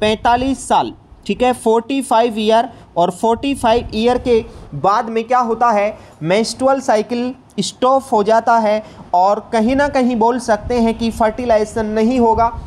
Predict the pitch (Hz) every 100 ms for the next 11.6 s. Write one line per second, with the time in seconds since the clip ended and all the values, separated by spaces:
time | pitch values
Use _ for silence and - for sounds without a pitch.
0 | - - 233 240 285 254 233 247 226 226
1 | 214 214 220 208 202 196 202 214 208 185
2 | 180 233 233 - 165 175 202 226 180 131
3 | 117 - - - 175 151 170 233 285 165
4 | 156 196 247 226 254 254 254 254 269 -
5 | - - - - 214 180 185 214 269 262
6 | 247 262 - - - - - - - -
7 | - - - - 151 214 - 208 233 269
8 | 240 220 220 240 285 - 196 214 254 240
9 | 226 220 277 - 233 269 - 214 185 -
10 | - - - 208 262 - 233 240 254 180
11 | 208 269 254 226 226 277